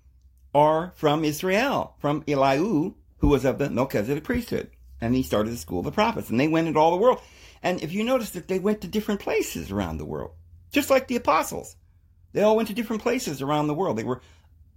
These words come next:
they, each of the twelve apostles were for each of the twelve tribes. And they went on the circuit of Galilee to preach, which is the circuit of the world.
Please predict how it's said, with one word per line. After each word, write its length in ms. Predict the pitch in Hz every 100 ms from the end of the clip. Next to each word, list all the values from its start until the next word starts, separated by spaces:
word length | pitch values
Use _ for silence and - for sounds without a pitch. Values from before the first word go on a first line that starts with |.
| _
they, 140 | 147 -
each 260 | 165 208 190
of 100 | 160
the 80 | 165
twelve 540 | - 233 165 151 - -
apostles 720 | 135 - 214 220 - 104 127 - - - - - -
were 260 | 139 135
for 180 | 135 135 151
each 200 | 147 147
of 60 |
the 80 | 139
twelve 280 | - 113 107
tribes. 440 | 123 101 80 - _ -
And 140 | 120
they 80 | 123
went 160 | 127 123
on 120 | 113
the 80 | 110
circuit 520 | - 202 196 120 -
of 140 | 113
Galilee 560 | 110 92 104 117 165 156
to 120 | 143
preach, 520 | - 196 151 - - _ _ _ - -
which 220 | - 120 117
is 100 | 107
the 80 |
circuit 340 | 113 151 143 120
of 80 | 107
the 80 |
world. 420 | 117 156 156 110